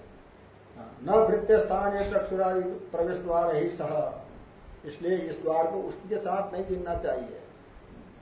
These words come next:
तो भृत्य स्थान या चक्षुरादि प्रवेश द्वार के समान ये नहीं हो सकता।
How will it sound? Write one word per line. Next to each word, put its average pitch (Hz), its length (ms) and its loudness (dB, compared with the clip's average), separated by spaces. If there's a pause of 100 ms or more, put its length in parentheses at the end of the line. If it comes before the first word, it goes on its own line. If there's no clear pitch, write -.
(800)
तो 233 220 -8 (1800)
भृत्य 160 320 6
स्थान 170 320 8
या 175 100 8
चक्षुरादि 160 800 10
प्रवेश 156 340 6
द्वार 147 360 8
के 151 80 4
समान 151 460 4
ये 147 120 6
नहीं 131 160 0
हो 123 60 0
सकता। - 400 -8